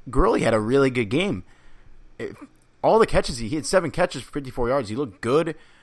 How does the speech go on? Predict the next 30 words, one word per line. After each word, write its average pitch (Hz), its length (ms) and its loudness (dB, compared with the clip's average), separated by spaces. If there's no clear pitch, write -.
on 123 160 2
those 104 160 -6
catches, 156 440 -4
on 110 140 -4
his 104 120 -8
five 123 280 -4
carries. 123 360 -6
That 113 280 -6
touchdown 151 380 -4
run 139 100 -2
he 127 100 -6
had, 127 220 -4
he 123 80 -4
looked 127 160 -6
like 98 140 -8
a - 40 -12
fucking - 480 -12
tank. - 540 6
Uh, 98 300 -2
he 127 120 -8
took, - 280 2
like, 98 180 -6
five 127 420 0
defenders 123 500 -4
into 117 280 -8
the 98 160 -8
end 110 160 -8
zone 127 200 -4
with 131 140 -6
him, 135 160 -8